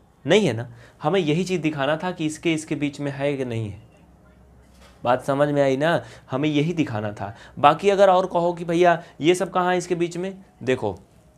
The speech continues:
जो गिनती माइनस में जितनी ही बड़ी होती है वास्तव में उसका वैल्यू उतना ही छोटा होता है। जैसे हम कहें कि हमारी बैंक में माइनस पाँच लाख रुपया है,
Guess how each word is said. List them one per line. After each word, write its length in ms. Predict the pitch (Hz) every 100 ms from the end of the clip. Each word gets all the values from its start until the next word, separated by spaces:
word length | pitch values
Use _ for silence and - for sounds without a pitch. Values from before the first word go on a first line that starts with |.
| _ - - - - - 131
जो 180 | 165
गिनती 320 | 185 190 185 208
माइनस 400 | 185 170 190 190
में 160 | 196 185
जितनी 340 | 170 180 202
ही 120 | 196
बड़ी 220 | 185 180 180
होती 360 | 170 156 175
है 180 | 185 214
वास्तव 460 | 180 156 156 156 190
में 80 | 190
उसका 260 | 180 180 180
वैल्यू 280 | 170 175
उतना 260 | 185 175 170
ही 120 | 180
छोटा 300 | 170 143 117
होता 300 | 107 107 104
है। 200 | 90 90 - - - -
जैसे 240 | 151 185
हम 100 | 180
कहें 200 | 170 185
कि 80 | 185
हमारी 240 | 165 175
बैंक 300 | 165 165 170
में 120 | 165 180
माइनस 400 | 170 160 160 175
पाँच 340 | - 156 165
लाख 260 | 131 113 113
रुपया 280 | 110 107 98
है, 200 | 92